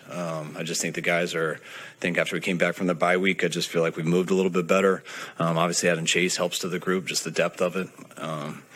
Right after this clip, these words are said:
you know, when we weren't getting all the sacks, I still thought we were getting in the quarterback and hitting them, but it takes a, a whole group kinda to get those numbers, and I think we've been doing that, and I think our coverage has gotten better too.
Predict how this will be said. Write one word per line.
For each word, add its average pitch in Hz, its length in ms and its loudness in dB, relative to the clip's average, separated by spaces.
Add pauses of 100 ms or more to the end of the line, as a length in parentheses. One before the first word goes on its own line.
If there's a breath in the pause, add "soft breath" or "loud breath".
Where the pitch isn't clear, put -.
(400 loud breath)
you 85 60 -6
know, 85 100 2
when 90 160 2
we 87 100 2
weren't 87 160 2
getting 92 180 2
all 90 140 4
the 80 80 0
sacks, 90 420 2
I 87 40 2
still 95 200 2
thought 87 380 2
we 92 80 2
were 85 80 0
getting 175 200 0
in 175 80 0
the 85 80 -2
quarterback - 500 0
and - 100 -6
hitting 90 180 -2
them, 92 220 -2 (420 loud breath)
but 80 100 -6
it 80 80 -8
takes - 300 0
a, 82 120 4
a 80 140 -2
whole 90 180 0
group 90 280 0
kinda 80 220 -2
to 80 60 -8
get 90 140 -2
those 82 200 -4
numbers, 82 420 -4
and 80 220 -6
I - 340 -18
think 85 160 -4
we've 80 140 -6
been 80 120 -4
doing 85 220 -2
that, 92 240 0
and 76 220 -4
I 76 80 -14
think 90 120 -2
our 76 60 -2
coverage 90 320 0
has 90 140 -6
gotten 87 180 0
better 82 240 -2
too. 95 320 -2